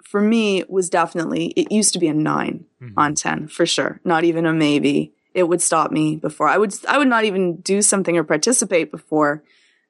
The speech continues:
Speaker 1: that I might fail at, or I'd quit right before I'd fail. You know, I'd join the class, I'd be doing well, and then as people got better,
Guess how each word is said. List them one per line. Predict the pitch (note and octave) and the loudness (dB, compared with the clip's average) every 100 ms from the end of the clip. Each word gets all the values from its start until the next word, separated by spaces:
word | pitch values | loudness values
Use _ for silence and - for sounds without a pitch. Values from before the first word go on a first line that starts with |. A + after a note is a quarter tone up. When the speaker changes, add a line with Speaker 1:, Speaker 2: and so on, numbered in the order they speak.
| - | 0
Speaker 1:
that | F#3+ | 2
I | E3+ | 2
might | F#3 E3 - | 2 -2 -2
fail | - F#3 F3 | 0 2 2
at, | D#3+ | 2
or | D#3 | 2
I'd | F3+ F#3 | 0 0
quit | C#4+ A3+ | -2 0
right | F#3+ F3+ | 0 -2
before | F3 F3 D#3 | -4 -2 -2
I'd | D3+ | -2
fail. | - - E3 _ _ _ - | -6 -8 -10 _ _ _ -2
You | |
know, | F#3+ | 0
I'd | F#3 | 2
join | G3+ F#3+ | 2 2
the | |
class, | F#3 F3 E3+ F#3 | 0 0 0 -2
I'd | F3 | -2
be | F3 | 0
doing | F3 D#3+ | 0 2
well, | E3 D#3+ | 2 2
and | D#3+ D#3+ | 0 0
then | D#3+ | 0
as | D#3+ D#3 D#3 - - _ | 2 2 0 -4 -10 _
people | - G3 F3 | -2 0 2
got | E3 D#3+ | 0 2
better, | F#3+ F#3 D#3+ | 2 2 -2